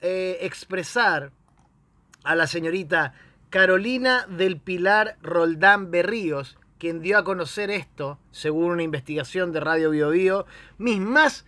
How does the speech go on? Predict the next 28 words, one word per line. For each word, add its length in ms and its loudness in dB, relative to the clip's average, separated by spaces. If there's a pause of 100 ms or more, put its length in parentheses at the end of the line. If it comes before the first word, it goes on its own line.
(120)
sinceras 960 -2 (120)
felicitaciones 960 -2 (260)
por 180 4
haberle 440 2
entregado 640 2
a 100 -4
Chile 320 0
las 260 0
armas 560 0 (400)
para 200 0
llamarle 500 0
a 80 0
Gabriel 440 2
Boric 500 -2 (540)
como 220 -2
su 140 -6
profesión, 640 -6 (280)
ladrón. 680 4 (440)
Y 140 -8
que 140 -2
si 280 -4
ella 220 2
necesita 560 -2
la 60 4
ayuda 480 0 (220)
de 320 2
este 260 -4
patriota 640 -2